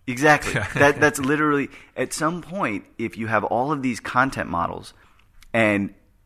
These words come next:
Speaker 1: all of them are working economically, they're going to start to fall short creatively because you just don't have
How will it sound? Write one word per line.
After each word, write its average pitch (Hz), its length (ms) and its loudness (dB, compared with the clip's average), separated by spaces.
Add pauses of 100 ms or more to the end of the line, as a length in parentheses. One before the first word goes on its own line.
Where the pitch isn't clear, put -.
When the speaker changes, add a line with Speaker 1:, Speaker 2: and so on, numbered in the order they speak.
(400)
Speaker 1:
all 143 260 6
of 131 140 4
them 117 160 2
are 107 100 2
working 107 500 0
economically, 95 800 -6 (920)
they're 113 240 2
going 123 420 -2
to 120 80 -6
start 107 320 -2
to 101 80 -8
fall 101 300 -2
short - 320 -4
creatively 80 680 -10 (320)
because 110 380 -6
you 98 80 -8
just - 360 -8
don't 113 220 -2
have 90 540 -4